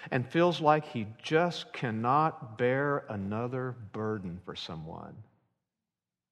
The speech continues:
Can I be honest with you about something about us pastor types? Sometimes we feel that way. I mean, our heart is for the people, but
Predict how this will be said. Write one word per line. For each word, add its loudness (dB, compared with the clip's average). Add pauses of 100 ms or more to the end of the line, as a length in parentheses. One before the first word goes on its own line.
(2000)
Can -2
I 4
be 2
honest 2
with -2
you 0
about 0
something -4
about 2
us -2
pastor 0
types? -4 (2250)
Sometimes 2
we 4
feel 2
that 2
way. -4
I -14
mean, 8
our 8
heart 10
is -2
for 6
the 0
people, 2
but 0